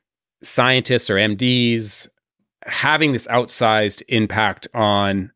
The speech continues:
on how we think about climate change, vaccines, the microbiome, you know, genomics. I could go just on and on and on. You can go down this list. And there vac-, there's actually been really interesting studies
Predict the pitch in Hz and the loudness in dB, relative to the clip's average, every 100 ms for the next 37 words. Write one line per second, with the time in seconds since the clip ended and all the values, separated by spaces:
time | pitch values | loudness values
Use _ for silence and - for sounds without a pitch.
0 | - 110 104 98 - 107 87 87 - 156 | -4 -2 0 -2 -4 -6 -6 -8 0 2
1 | 139 - 117 104 95 90 87 - 143 127 | 2 2 0 0 -2 -2 -2 2 4 4
2 | 117 98 117 104 98 95 - 92 143 131 | 0 -2 -6 -8 -6 -6 -6 0 2 4
3 | 123 113 113 104 98 104 98 - 110 151 | 4 4 2 0 -2 -4 -4 -2 4 4
4 | 143 123 - 107 - 104 107 - 107 - | 6 2 0 -4 -4 -4 -4 -2 -6 2
5 | 135 131 123 110 107 104 107 95 104 107 | 2 4 2 2 0 0 0 -2 -2 -2
6 | 104 101 98 - 160 131 - - - - | -2 -4 -6 0 0 0 -8 -18 -18 -16
7 | - - 160 151 156 190 - - 147 151 | -18 -6 2 4 4 2 -2 0 2 4
8 | 202 - 156 135 139 139 135 131 127 127 | 2 2 2 4 4 4 2 0 -2 0
9 | 117 - 151 180 196 117 101 | 0 0 2 4 4 0 -2